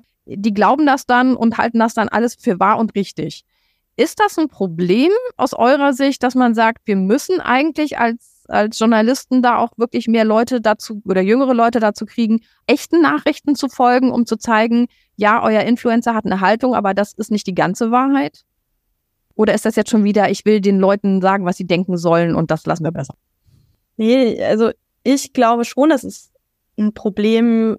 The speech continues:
Speaker 2: sein kann. Ich glaube, es gibt auch viele junge Menschen und es wäre mir vielleicht auch wichtig zu sagen, dass junge Menschen ja nicht immer gleich sind. Es gibt viele junge Menschen, die sehr gut informiert sind und die hohe Medienkompetenz haben und die sehr genau unterscheiden können zwischen der Haltung eines Influencers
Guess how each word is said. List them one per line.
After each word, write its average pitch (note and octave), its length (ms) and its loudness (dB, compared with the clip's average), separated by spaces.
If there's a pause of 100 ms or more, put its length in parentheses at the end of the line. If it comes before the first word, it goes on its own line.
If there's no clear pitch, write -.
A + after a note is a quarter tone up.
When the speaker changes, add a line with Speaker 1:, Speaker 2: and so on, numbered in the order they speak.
(100)
Speaker 2:
sein G3+ 400 2
kann. D4 320 0 (240)
Ich - 120 -12
glaube, A#3 240 2
es B3+ 100 -6
gibt - 180 -4
auch G#3+ 100 -2
viele C4+ 360 2
junge A#3+ 240 0
Menschen A#3 280 0
und A3 160 -2
es - 180 -18
wäre A3 120 0
mir A#3 80 0
vielleicht A3+ 180 -2
auch G#3+ 160 -2
wichtig A#3 260 -6
zu - 120 -12
sagen, G#3+ 240 2
dass - 260 -10 (100)
junge A#3 280 2
Menschen A#3 240 0
ja A3 120 4
nicht A3+ 220 -4 (320)
immer A#3+ 200 2
gleich G3 280 2
sind. D4+ 240 -2
Es - 640 -20
gibt A3 140 -8
viele B3 200 0
junge B3+ 200 4
Menschen, A#3+ 300 0
die A3+ 100 -2
sehr A#3 340 2
gut C4 260 -4
informiert B3+ 520 0
sind B3+ 160 2
und A3+ 180 -4
die G#3+ 200 -2
hohe C4 340 0
Medienkompetenz A#3+ 840 0
haben G#3 300 2
und - 420 -8
die A3 220 -2
sehr A3+ 180 2
genau A3+ 280 2
unterscheiden A3+ 580 0
können A#3 320 0
zwischen A3+ 400 0
der G#3 160 2
Haltung A3 300 0
eines G#3 200 0
Influencers B3+ 760 0